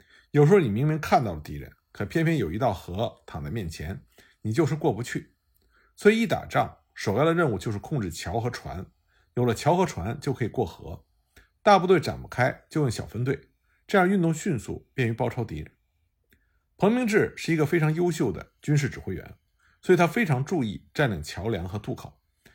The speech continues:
很注意保护桥的完好，这是完全正确的。那么当一支队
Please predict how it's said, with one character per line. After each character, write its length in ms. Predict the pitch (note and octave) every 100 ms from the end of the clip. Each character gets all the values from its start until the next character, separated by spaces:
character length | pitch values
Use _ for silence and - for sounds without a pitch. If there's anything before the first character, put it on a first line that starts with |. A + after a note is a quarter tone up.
| _
很 220 | - A#2+
注 160 | F#3 G3+
意 120 | A2+
保 240 | D2 D#2
护 140 | - G#2
桥 240 | - F#2+
的 60 | G#2+
完 200 | E2 A2+
好， 300 | - - _ _ _ _
这 140 | G3
是 80 | D3
完 160 | A2 C3
全 120 | D#3
正 220 | F3 D3
确 140 | F2
的。 160 | - - _ _ _ _ _ _ _ _ _ -
那 100 | G#3+
么 80 |
当 160 | F#3+ G#3
一 100 | G#3
支 140 | G#3
队 380 | G#3+ G3+ A2+ -